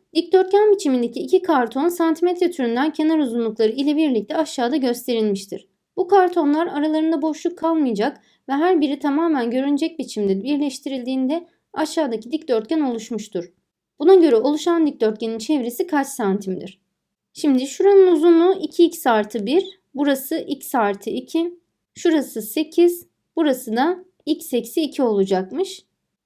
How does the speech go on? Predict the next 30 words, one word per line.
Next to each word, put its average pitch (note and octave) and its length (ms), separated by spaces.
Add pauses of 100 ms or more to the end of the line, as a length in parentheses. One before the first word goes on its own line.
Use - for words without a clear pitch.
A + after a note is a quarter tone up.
(120)
Burada F#4+ 260
şunu F#4+ 320
görebiliyoruz. B3+ 720
Burası, C4+ 800
yani C4+ 320
üç F4+ 320
tane E4+ 280
x - 300
eksi E4 320
iki D#4 240
ile C#4 260 (320)
iki D#4+ 220
x F4+ 220
artı A3+ 380
birin A3+ 260
uzunluğu C#4 640
birbirine C#4+ 580
eşit. A#3+ 380 (420)
Öyleyse E4 480
üç F4 220
çarpı C#4 600 (320)
x E4 260
eksi B3 320
iki D4+ 360 (400)
eşittir D4 500 (100)
iki C#4+ 260
x - 220
artı A3 360
bir D4+ 200
diyebilirim. B3 640